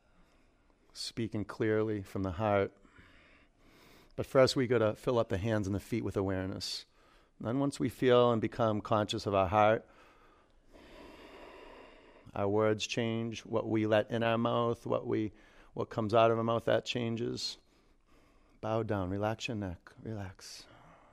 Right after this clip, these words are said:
Breathe in. Empty it out, all of it though,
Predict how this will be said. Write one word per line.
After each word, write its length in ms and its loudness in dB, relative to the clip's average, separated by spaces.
Breathe 200 -2
in. 280 -2
Empty 280 2
it 80 8
out, 420 8
all 260 4
of 80 2
it 140 0
though, 400 2